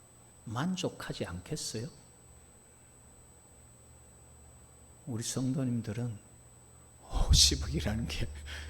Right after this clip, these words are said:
개념이 안 와가지고 <laughs> 제가 왜 그렇게 말을 하느냐 하면, 한국을 보니까 그러는 거예요. 지금 한국 부자들은 오십억이요,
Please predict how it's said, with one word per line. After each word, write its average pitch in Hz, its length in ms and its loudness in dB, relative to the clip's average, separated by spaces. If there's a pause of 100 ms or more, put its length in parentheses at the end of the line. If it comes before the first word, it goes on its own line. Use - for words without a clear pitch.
(200)
개념이 139 520 4
안 - 160 -2
와가지고 - 1080 0
<laughs> - 100 -4 (2500)
제가 139 280 6
왜 123 200 8
그렇게 160 400 4
말을 113 360 2
하느냐 110 340 0
하면, 110 260 -6 (400)
한국을 208 640 4
보니까 101 460 0
그러는 101 280 -8
거예요. 110 260 -12 (2500)
지금 208 320 4
한국 214 500 0
부자들은 175 640 2
오십억이요, 131 1000 2